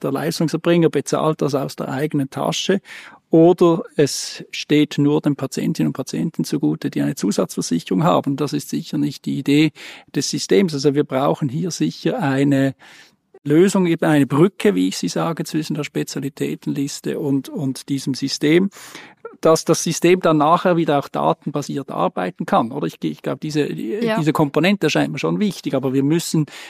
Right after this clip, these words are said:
Speaker 1: ja diese Daten erst generieren, dass wir dann die entsprechende Pauschale machen können. Und das ist sicher einer der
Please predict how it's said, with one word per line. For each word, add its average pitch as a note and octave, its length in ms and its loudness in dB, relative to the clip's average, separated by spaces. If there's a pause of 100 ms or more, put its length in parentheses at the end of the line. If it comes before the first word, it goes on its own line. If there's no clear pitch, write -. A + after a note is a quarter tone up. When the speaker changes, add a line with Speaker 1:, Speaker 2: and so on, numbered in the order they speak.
(120)
Speaker 1:
ja D#3 140 0
diese D#3 260 0
Daten C#3+ 400 0
erst C#3 240 -2
generieren, C#3+ 560 -2
dass D#3 180 -4
wir D3 120 -6
dann C#3 140 -8
die C3+ 240 -6
entsprechende C#3+ 540 -6
Pauschale C3+ 600 -8 (420)
machen C#3+ 460 0
können. B2+ 240 2
Und A#2+ 160 -2
das - 300 0
ist D3+ 200 -8
sicher D3 320 -6
einer C#3+ 380 -4
der C3 260 -6